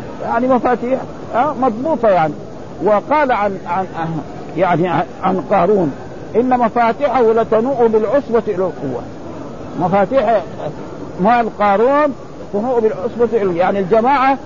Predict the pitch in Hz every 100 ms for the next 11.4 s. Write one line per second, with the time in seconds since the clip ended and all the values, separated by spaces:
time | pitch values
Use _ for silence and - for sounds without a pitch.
0 | - 202 240 254 208 220 196 - 160 151
1 | 127 - - - - 185 190 262 247 233
2 | 220 202 226 262 254 240 254 233 233 226
3 | 226 208 - 180 202 214 247 240 220 254
4 | 247 226 214 202 180 196 202 135 - -
5 | - - - - - - - - 202 247
6 | 247 285 262 - 202 - - - - 190
7 | 247 233 240 226 208 233 254 240 226 190
8 | 170 180 233 233 208 208 226 220 202 190
9 | 165 180 - 202 185 214 202 190 180 208
10 | 190 180 208 214 - - - 190 240 233
11 | 262 240 240